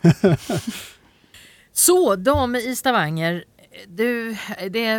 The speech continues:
her finns det ju bara en sak att göra, det är att ringa på hos naboen. Bjuda dem på middag og fortelle hva du, eh, egentlig tenker, men på et schysst og snällt sätt. <laughs> Var det riktig, Espen Ester?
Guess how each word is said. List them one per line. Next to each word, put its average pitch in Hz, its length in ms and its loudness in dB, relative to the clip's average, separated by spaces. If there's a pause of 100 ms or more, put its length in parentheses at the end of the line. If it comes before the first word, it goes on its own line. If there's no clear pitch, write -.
her 175 180 0
finns 147 300 -6
det 170 100 -4
ju 160 460 -8
bara 151 340 -2
en 147 260 -8
sak 185 260 -8
att 214 60 -4
göra, 226 240 -2
det 277 140 -4
är 277 140 -4
att 262 60 -4
ringa 240 220 -6
på 285 140 -8 (100)
hos 320 140 -10
naboen. 254 320 -6 (1300)
Bjuda 247 280 -2
dem 254 120 2
på 247 100 -2
middag 247 300 0 (720)
og 311 160 -14
fortelle 175 380 0 (180)
hva 175 160 -2
du, 175 400 -4
eh, 175 300 -8 (140)
egentlig 143 460 -6
tenker, 131 360 -14 (260)
men 226 200 -2
på 247 120 -6
et - 300 -14
schysst - 340 -4
og 175 80 -4
snällt 143 320 -6
sätt. - 320 -6 (720)
<laughs> - 840 -4
Var 240 140 4
det 262 80 0
riktig, 277 340 -2
Espen 214 300 -2
Ester? 160 240 -4